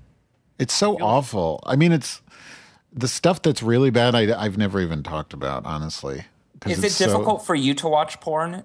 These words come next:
Speaker 3: now?
Speaker 1: Uh, yeah, I don't watch porn. I don't watch
Speaker 3: At
Speaker 1: porn.
Speaker 3: all? Did you
Speaker 1: No.
Speaker 3: wa-, did you watch it before you worked at Coco Dorm?
Speaker 1: Sure, yeah. Yeah. I don't watch it at all.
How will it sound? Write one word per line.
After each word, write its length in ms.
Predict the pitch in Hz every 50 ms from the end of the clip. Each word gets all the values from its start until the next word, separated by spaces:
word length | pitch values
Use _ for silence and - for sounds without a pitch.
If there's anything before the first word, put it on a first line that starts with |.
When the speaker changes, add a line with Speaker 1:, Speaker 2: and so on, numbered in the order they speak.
| _ -
Speaker 3:
now? 360 | 160 160 165 175 180 175 170 _ _ _ _ _ _ _ _ _ _ _ _ _ _ _ _ _ _ _ _ _ _ _ _ _ _
Speaker 1:
Uh, 420 | - 107 107 107 107 107 101 101 101 104 - _ _ _ _ _ _ _ _ -
yeah, 220 | 143 139 143 143
I 100 | 143 160 -
don't 140 | 131 110 87
watch 240 | 80 78 76 -
porn. 340 | - - 80 73 78 82 95 - _ _ - -
I 60 | -
don't 140 | 87 - -
watch 220 | 76 - - - -
Speaker 3:
At 100 | 135 139
Speaker 1:
porn. 120 | 139 120
Speaker 3:
all? 300 | 117 147 214 285 - _ _ _ -
Did 140 | - - 131
you 60 | 139
Speaker 1:
No. 60 | 135
Speaker 3:
wa-, 80 | 131 - - 135 143
did 160 | 139 135 123
you 60 | 123
watch 200 | 123 127 120 -
it 20 | 135
before 240 | 107 123 117 - 123
you 80 | 117 107
worked 180 | 117 117 -
at 120 | 123 - -
Coco 240 | 120 110 - 123
Dorm? 300 | 104 139 143 156 175 180
Speaker 1:
Sure, 460 | 180 - - 107 110 104 92 90 92 92 101
yeah. 280 | 101 95 92 87 87 92 - _ _ _ _ _ _ _ _ _ _ _ -
Yeah. 200 | 95 95 92 101 104 _ _ _ _ _ _ _ _ -
I 80 | 92 104
don't 160 | 104 117 107
watch 220 | 98 90 87 - -
it 80 | 85 85
at 60 | 85
all. 220 | 87 85 85 92